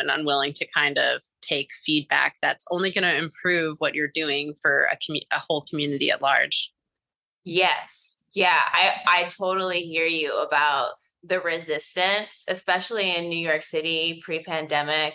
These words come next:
Speaker 2: about paying for access to
Speaker 1: Mm.
Speaker 2: queer spaces.
Speaker 1: Mm-hmm.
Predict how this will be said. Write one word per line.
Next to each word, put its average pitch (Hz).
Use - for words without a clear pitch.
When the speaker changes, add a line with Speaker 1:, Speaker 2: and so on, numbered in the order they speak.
Speaker 2:
about 147
paying 151
for 156
access 143
to 190
Speaker 1:
Mm. 156
Speaker 2:
queer 147
spaces. 165
Speaker 1:
Mm-hmm. 160